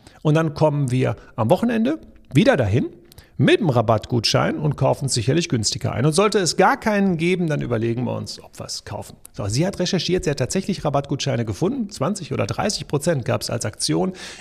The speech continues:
in den Filialen. Und dann sind wir am Wochenende wieder hingegangen und stellt euch vor, und liebe Lena, das ist nicht böse gemeint, dieses Teil war gar nicht mehr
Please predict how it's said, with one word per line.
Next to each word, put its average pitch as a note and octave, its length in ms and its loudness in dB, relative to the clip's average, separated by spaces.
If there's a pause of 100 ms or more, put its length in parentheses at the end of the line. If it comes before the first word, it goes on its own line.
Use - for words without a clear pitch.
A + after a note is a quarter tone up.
in A3 300 2
den C3 240 0
Filialen. A#2 760 0 (600)
Und C#3+ 80 2
dann A#2+ 120 2
sind C#3+ 180 0
wir C#3 80 4
am B2 120 -2
Wochenende B2 380 0
wieder G#2+ 120 -2
hingegangen C3 460 0
und G2 180 -2 (400)
stellt D3 300 0
euch G3+ 140 0
vor, C3+ 360 0
und A2 240 -2 (160)
liebe G2 160 -2
Lena, G#2+ 420 2
das - 160 -6
ist G#2+ 120 -4
nicht G#2 120 -2
böse A#2+ 240 2
gemeint, B2 560 2 (500)
dieses B3 420 2
Teil C#3+ 320 -2 (140)
war G2 140 -6
gar B2+ 300 0
nicht D#3+ 180 0
mehr B2 340 0